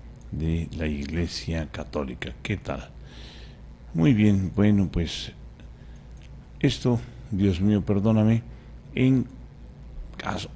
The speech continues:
<clears throat> en caso de un momento así de cataclismo. Pero lo normal y correcto, decirle aquí en la presencia de Jesús, Señor mío Jesucristo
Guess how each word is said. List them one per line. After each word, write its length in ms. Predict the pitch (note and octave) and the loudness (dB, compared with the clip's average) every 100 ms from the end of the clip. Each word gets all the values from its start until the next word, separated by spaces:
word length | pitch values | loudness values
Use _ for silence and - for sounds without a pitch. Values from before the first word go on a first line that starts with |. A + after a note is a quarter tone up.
| - | -16
<clears throat> 180 | - - | -18 4
en 420 | - A#2 F2+ F#2+ | 8 8 6 2
caso 320 | F#2 G2+ - | 4 4 4
de 100 | F2 | 4
un 160 | F#2 F#2 | 4 4
momento 440 | E2+ E2+ G2 F2 | 4 4 2 0
así 320 | F#2 - G2 E2+ | -6 0 4 4
de 180 | D2 - - - - - - | 2 -4 -14 -18 -16 -18 -8
cataclismo. 1300 | - F2+ E2 D#2+ - G2+ F#2+ - - F2+ F2+ E2 D2+ C2+ - - - - - - - - - - - - - | -4 -2 -2 -4 2 4 4 2 2 4 4 4 2 -2 -12 -18 -18 -18 -16 -16 -16 -18 -16 -16 -16 -16 2
Pero 260 | B2 A2 | 4 6
lo 160 | G2+ G2 | 6 6
normal 600 | F#2 E2+ D#2+ F#2 G2 F2 | 4 2 2 2 4 2
y 100 | F2+ | 0
correcto, 540 | - G2+ F#2+ - G2+ G2+ - | 0 2 0 0 -4 -4 -8
decirle 560 | F#2+ G2 - G#2 F2+ F#2+ | -4 -4 4 4 4 0
aquí 380 | E2+ - G#2+ G2+ | -2 0 4 6
en 80 | |
la 140 | F#2+ F2+ | 4 0
presencia 480 | E2+ E2 G2 F2+ F2+ | -4 -2 0 0 -2
de 120 | F#2 | -4
Jesús, 300 | F#2 B2+ A2+ | -4 -4 2
Señor 340 | A2+ B2+ A2+ | 6 8 10
mío 280 | A2+ A2 G2 | 12 10 10
Jesucristo 680 | - F2+ - F2 F#2 - - | 6 0 0 0 2 0 -6